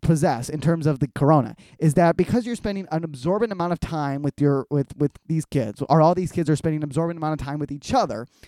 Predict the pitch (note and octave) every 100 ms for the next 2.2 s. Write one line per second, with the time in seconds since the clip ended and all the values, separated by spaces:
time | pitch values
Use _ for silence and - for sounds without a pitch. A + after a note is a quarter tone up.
0 | _ _ F3 D#3 E3+ A#3 A3 - A3+ D#3
1 | E3+ F#3+ _ _ - D3+ - F3+ G3+ F#3+
2 | B2+ C3+